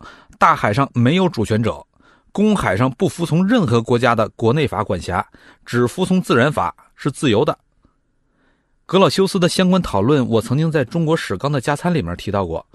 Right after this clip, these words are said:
具体的论证过程很有趣，这里我就不展开了。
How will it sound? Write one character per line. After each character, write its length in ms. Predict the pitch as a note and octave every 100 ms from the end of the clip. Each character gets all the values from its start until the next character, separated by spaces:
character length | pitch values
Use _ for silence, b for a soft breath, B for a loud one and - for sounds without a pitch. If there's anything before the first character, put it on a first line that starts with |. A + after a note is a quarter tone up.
| b b b -
具 140 | G#3+
体 140 | A#2+
的 100 | F#2+
论 180 | B2 D#3+
证 140 | D3+ D3
过 120 | D3
程 140 | G#2+
很 160 | A#2+ A#2+
有 120 | G#2+
趣， 200 | - A#2+ B B B B
这 140 | -
里 100 | A2+
我 120 | A#2+ G2+
就 60 |
不 120 | A2
展 160 | B2 E2+
开 160 | G2+ C3
了。 160 | G#2+